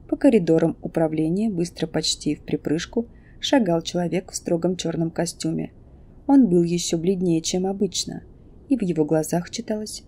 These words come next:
смутная тревога. Из легких, давно отвыкших от бега,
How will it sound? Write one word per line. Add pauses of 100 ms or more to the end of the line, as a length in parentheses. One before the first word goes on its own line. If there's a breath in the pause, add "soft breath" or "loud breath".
смутная
тревога. (760)
Из
легких,
давно
отвыкших
от
бега,